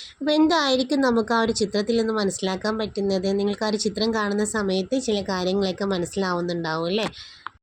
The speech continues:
അപ്പോൾ അതിന് മുമ്പായിക്കൊണ്ട് ടീച്ചർ ഇവിടെ കുറച്ച് ചിത്രങ്ങൾ കാണിച്ചു തരാം. ഈ ചിത്രങ്ങളൊക്കെ തന്നെ പത്രങ്ങളിലും അതുപോലെ തന്നെ വാർത്തകളിലൊക്കെ നിങ്ങൾ കണ്ടിട്ടുണ്ടായിരിക്കും.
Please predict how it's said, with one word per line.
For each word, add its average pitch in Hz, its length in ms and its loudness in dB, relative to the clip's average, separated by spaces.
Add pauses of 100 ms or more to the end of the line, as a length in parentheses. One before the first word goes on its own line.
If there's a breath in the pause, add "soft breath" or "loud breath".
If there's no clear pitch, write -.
(180)
അപ്പോൾ 269 120 4
അതിന് 285 180 8
മുമ്പായിക്കൊണ്ട് 254 720 8
ടീച്ചർ 247 340 4
ഇവിടെ 214 160 6
കുറച്ച് 208 240 4
ചിത്രങ്ങൾ 208 580 6
കാണിച്ചു 180 340 4
തരാം. 180 680 4 (640)
ഈ 247 100 6
ചിത്രങ്ങളൊക്കെ 220 720 6
തന്നെ 214 520 8
പത്രങ്ങളിലും 202 680 8
അതുപോലെ 196 420 8
തന്നെ 196 280 6
വാർത്തകളിലൊക്കെ 202 800 6
നിങ്ങൾ 208 340 8
കണ്ടിട്ടുണ്ടായിരിക്കും. 185 1080 6